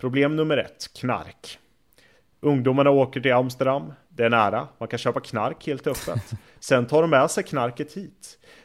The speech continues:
Speaker 1: Det är inte tunga droger, men jag vill påstå att det finns ett marijuana-problem bland dessa ungdomar. Till detta kommer problem nummer två, alkohol.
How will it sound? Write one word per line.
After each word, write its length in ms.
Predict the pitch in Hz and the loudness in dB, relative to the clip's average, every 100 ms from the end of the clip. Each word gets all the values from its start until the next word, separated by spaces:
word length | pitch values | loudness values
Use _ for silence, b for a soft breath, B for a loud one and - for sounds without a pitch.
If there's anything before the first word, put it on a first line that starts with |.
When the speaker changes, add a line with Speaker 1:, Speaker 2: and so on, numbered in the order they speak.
| b _ _ _ | b _ _ _
Speaker 1:
Det 80 | 117 | 0
är 40 | |
inte 180 | 120 117 | 0 0
tunga 380 | 110 131 104 104 | 0 0 0 -2
droger, 540 | 104 117 98 98 98 - | 0 -2 -2 -4 -6 -4
men 140 | 120 | 2
jag 80 | 120 | 2
vill 140 | 135 | 2
påstå 320 | 127 151 120 131 | 0 0 2 0
att 100 | 123 | -2
det 60 | |
finns 540 | - 143 131 127 - - | -8 -6 -6 -8 -8 -8
ett 280 | 117 - | -8 -8
marijuana-problem 1080 | - 127 147 180 110 101 104 113 160 208 98 98 | -4 -2 0 0 0 -4 -6 -8 -8 -10 -12 -12
bland 240 | - 104 101 | -8 -6 -4
dessa 240 | 101 - | -6 -6
ungdomar. 480 | 101 98 92 95 - _ _ _ _ _ b b b | -8 -10 -14 -16 -18 _ _ _ _ _ b b b
Till 140 | - 151 | -2 2
detta 380 | 170 - 180 175 | 0 0 -2 -2
kommer 440 | - 151 120 123 | -4 -2 0 0
problem 360 | 127 117 98 104 | -2 -4 -4 -6
nummer 160 | 131 | -8
två, 320 | 139 208 143 - _ _ - | -8 -10 -10 -14 _ _ -4
alkohol. 600 | 160 107 - 131 160 | -2 -2 -6 -8 -8